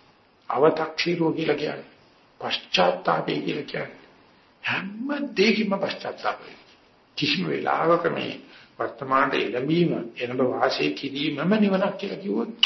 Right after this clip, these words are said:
ආපෝ වෙන්න බෑ. ඒකට මේ දසපාරමිතාවක් පිළිලා නැහැ තාම. ත්‍රි හේතුක ප්‍රතිසන්දි ලබන්න බෑ.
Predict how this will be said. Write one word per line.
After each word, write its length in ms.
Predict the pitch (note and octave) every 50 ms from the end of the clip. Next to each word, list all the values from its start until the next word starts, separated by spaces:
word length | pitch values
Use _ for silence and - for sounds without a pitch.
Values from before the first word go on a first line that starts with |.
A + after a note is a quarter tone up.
| - -
ආපෝ 560 | - - - - - - - - B2+ C3+ C3 B2
වෙන්න 280 | B2 A#2 A#2+ B2+ C3 C3+
බෑ. 240 | B2+ - G#2 - - - - - - - - - - _ _ _ _ _ _ _ _ _ -
ඒකට 440 | F#2+ F#2+ G2 F#2 - - - - - -
මේ 300 | - D3+ C#3 B2 G#2 G2
දසපාරමිතාවක් 920 | - - - - C3+ B2 B2+ A#2+ C#3 C#3+ D3+ D#3+ D#3 - D#3 C3+ B2+ B2
පිළිලා 300 | - - B2 A2 G2+ G2
නැහැ 220 | F#2+ F#2+ G2 - -
තාම. 240 | - - - - - - - - - - - - - - - - - _ _ _ -
ත්‍රි 120 | - - B2+
හේතුක 320 | A#2 B2+ C3+ C3+ C#3+ D#3 -
ප්‍රතිසන්දි 520 | D3+ E3+ E3+ - C#3+ D3 F3 F3 E3 D3
ලබන්න 420 | B2 A2+ G#2 G#2 G2 F#2 - - -
බෑ. 200 | - - -